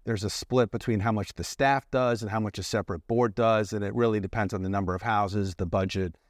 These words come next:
you know, how big of a, of a task it is for them.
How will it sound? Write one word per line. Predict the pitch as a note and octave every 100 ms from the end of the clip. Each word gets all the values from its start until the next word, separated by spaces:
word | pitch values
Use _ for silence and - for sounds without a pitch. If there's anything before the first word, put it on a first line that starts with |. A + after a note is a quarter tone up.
| -
you | G2
know, |
how | A2+
big | G#2 G#2+
of | F#2+ F2+
a, | - G2+ -
of | G2+
a | F2
task | - B2 G#2+ F#2+ -
it | G2+
is | G#2+
for | - F#2+
them. | F#2+ F2+